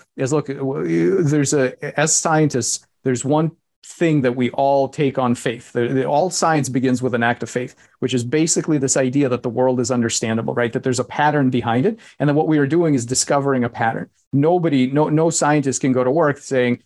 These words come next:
"I'm gonna find a bunch of stuff today, but, but tomorrow they'll probably all be different." That's great. And, <laughs> like, nobody believes that, but you wouldn't do, you couldn't do science if you were some kind of, you know, if, if Hume was right and we were living in a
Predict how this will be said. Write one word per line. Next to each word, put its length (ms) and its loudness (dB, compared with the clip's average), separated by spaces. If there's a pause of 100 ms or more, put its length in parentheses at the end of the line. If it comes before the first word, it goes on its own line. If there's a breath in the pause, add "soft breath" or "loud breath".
(240)
"I'm 60 0
gonna 140 2
find 180 0
a 60 0
bunch 200 -2
of 60 -2
stuff 220 0
today, 340 2
but, 200 -2
but 160 -2
tomorrow 260 2
they'll 100 2
probably 320 2
all 140 2
be 160 -4
different." 340 0
That's 200 -2
great. 320 0
And, 240 0 (100)
<laughs> 140 -12
like, 100 0
nobody 320 2
believes 360 2
that, 140 2
but 100 0
you 120 2
wouldn't 220 0
do, 140 2 (140)
you 120 0
couldn't 220 0
do 120 2
science 420 2
if 140 -2
you 100 4
were 120 4
some 160 -2
kind 180 2
of, 100 -2 (280 loud breath)
you 80 0
know, 100 2
if, 140 -4
if 160 -2
Hume 280 2
was 200 0
right 200 2
and 140 2
we 80 4
were 100 2
living 280 0
in 100 4
a 180 4